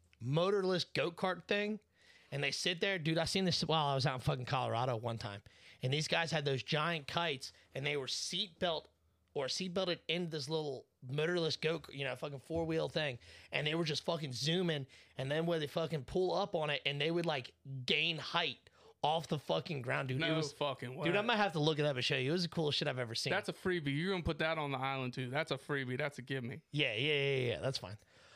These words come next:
Speaker 1: Um, but I would say I would want an amphitheater for concerts and stuff, but you're already getting one, so I'm gonna let you have it.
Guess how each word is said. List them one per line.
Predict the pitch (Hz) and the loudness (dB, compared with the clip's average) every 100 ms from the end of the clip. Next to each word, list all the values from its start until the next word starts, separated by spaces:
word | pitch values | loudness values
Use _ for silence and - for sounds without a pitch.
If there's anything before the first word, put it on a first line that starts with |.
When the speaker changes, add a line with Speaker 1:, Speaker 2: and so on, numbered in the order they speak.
| - - - | -20 -14 -2
Speaker 1:
Um, | 151 175 180 170 170 156 127 - - - _ _ _ _ _ _ _ | 2 4 4 4 4 2 0 -4 -10 -14 _ _ _ _ _ _ _
but | 127 113 - _ _ _ _ _ _ _ _ _ _ _ _ _ - | -4 -4 -6 _ _ _ _ _ _ _ _ _ _ _ _ _ -2
I | 139 | 0
would | 147 165 220 | 2 2 2
say | - 196 | 2 2
I | 185 | 2
would | 175 160 | 2 4
want | 165 160 | 4 2
an | |
amphitheater | 139 147 147 139 151 147 | 2 0 0 0 2 0
for | 139 131 | 0 -2
concerts | - 139 143 151 | 0 0 0 0
and | 143 | 0
stuff, | 135 151 - | 0 -2 0
but | 127 | 0
you're | 131 139 | 2 2
already | 143 123 | 0 0
getting | 123 131 131 | 0 0 0
one, | 135 139 | 0 2
so | 139 117 | 0 0
I'm | 117 | -2
gonna | 120 | -2
let | 117 | -6
you | 117 127 | -2 0
have | 127 120 | 0 0
it. | 131 | -2